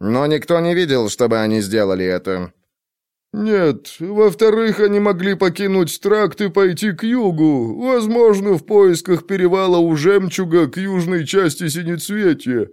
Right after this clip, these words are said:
«Двигаясь по самым вершинам гор, что-то сомнительно, Правдолов». «В-третьих, они могли пойти на север». Управитель облизывал губы, словно обдумывая что-то.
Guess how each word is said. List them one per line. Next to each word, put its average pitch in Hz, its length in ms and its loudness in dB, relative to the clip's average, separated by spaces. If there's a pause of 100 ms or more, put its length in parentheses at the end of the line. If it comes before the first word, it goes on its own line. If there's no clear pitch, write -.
(720)
«Двигаясь 123 640 0
по 120 140 -2
самым 117 400 0
вершинам 110 520 -2
гор, 127 340 0 (240)
что-то 160 460 -2
сомнительно, 160 720 -2
Правдолов». 92 580 -2 (960)
«В-третьих, 196 800 0
они 202 240 0
могли 202 380 -2
пойти 180 440 -2
на 175 160 2
север». 170 540 -4 (840)
Управитель 156 580 0
облизывал 175 500 2
губы, 165 420 0
словно 131 520 0
обдумывая 110 540 -2
что-то. 78 440 -10